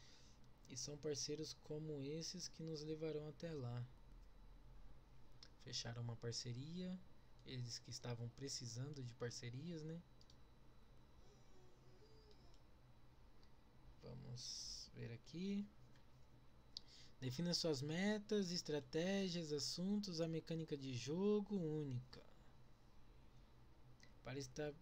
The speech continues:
os jogador incen-, incentiviza os jogadores para estabelecer metas de curto a longo prazo. Seja engen-, engenhoso. Interessante.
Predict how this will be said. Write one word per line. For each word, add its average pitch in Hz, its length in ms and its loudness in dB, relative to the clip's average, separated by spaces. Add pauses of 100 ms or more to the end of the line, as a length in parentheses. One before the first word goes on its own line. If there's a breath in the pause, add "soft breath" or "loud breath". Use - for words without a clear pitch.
(220)
os 147 180 0
jogador 156 760 4 (200)
incen-, 175 420 2 (720)
incentiviza 175 2750 4 (440 loud breath)
os 147 120 -2
jogadores 147 580 6
para 156 200 2
estabelecer 156 680 4
metas 151 440 0
de 147 120 -4
curto 185 360 2
a 180 40 8
longo 185 320 4 (100)
prazo. 135 380 4
Seja 139 340 2
engen-, 160 440 2
engenhoso. 143 760 10 (600 soft breath)
Interessante. 127 920 0